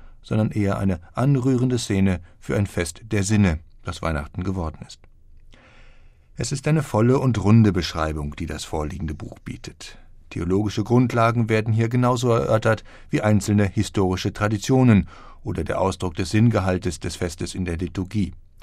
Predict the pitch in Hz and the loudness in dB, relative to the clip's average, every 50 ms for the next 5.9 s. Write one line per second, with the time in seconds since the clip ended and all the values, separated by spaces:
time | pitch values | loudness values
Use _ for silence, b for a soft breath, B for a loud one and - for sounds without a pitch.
0 | B B B B B B B B B B 120 - - 147 185 151 139 131 123 131 | B B B B B B B B B B -8 -4 -2 -2 0 0 -2 -4 -4 -4
1 | - 117 113 113 117 117 - 123 123 120 - - - - 131 120 - 120 117 135 | 0 0 2 2 0 -2 -2 -2 -4 -4 -6 -8 -4 -4 -2 -2 -2 -2 0 2
2 | 143 143 139 - - 107 - 95 90 90 - - 85 82 82 80 78 78 76 76 | 2 2 2 0 0 -2 -2 0 -2 -2 -2 -4 -4 -2 -2 -2 0 -2 -4 -6
3 | - - - 90 92 90 87 82 82 82 - 90 82 - 85 87 87 92 87 87 | -8 -8 -6 -4 -4 -2 -2 -4 -4 -4 -6 -8 -6 -6 -4 -4 -4 -4 -4 -6
4 | - - 95 98 104 107 104 104 101 117 123 123 113 101 90 - - 113 117 117 | -4 -4 -2 0 2 2 2 4 4 6 6 8 8 6 6 4 4 4 6 6
5 | 107 95 - - - 98 - - 98 92 90 107 120 123 117 98 85 | 6 4 2 -2 -4 -4 -4 -4 -4 -2 0 2 4 6 6 6 4